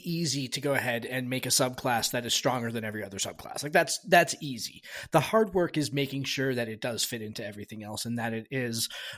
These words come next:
uh, mechanically similar, uh, not mechanically similar, but it,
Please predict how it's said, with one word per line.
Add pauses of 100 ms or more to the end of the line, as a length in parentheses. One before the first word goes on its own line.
uh,
mechanically
similar,
uh,
not
mechanically
similar,
but
it,